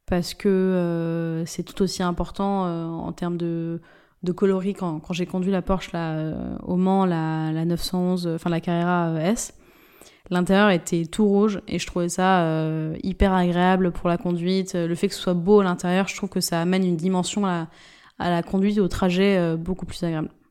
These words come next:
Pour moi, l'intérieur d'une voiture, c'est hyper important, déjà parce que, bon, faut que ce soit beau. Après, moi, j'aime aussi le côté très pratique.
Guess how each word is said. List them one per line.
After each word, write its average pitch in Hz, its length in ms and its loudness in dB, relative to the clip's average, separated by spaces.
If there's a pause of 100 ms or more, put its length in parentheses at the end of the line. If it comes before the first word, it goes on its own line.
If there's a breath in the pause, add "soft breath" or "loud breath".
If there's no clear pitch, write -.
Pour 196 100 0
moi, 220 120 8
l'intérieur 208 340 6
d'une 196 100 4
voiture, 196 300 4
c'est - 200 -6
hyper 208 280 2
important, 202 560 2
déjà 185 340 4
parce - 240 -2
que, 170 460 2
bon, 160 180 -2
faut - 160 -8
que - 60 -10
ce - 80 -10
soit 170 100 -2
beau. 190 280 2
Après, 175 260 0
moi, 214 120 4
j'aime 185 180 0
aussi 190 240 0
le 214 60 2
côté 196 220 0
très 190 200 -2
pratique. - 600 -6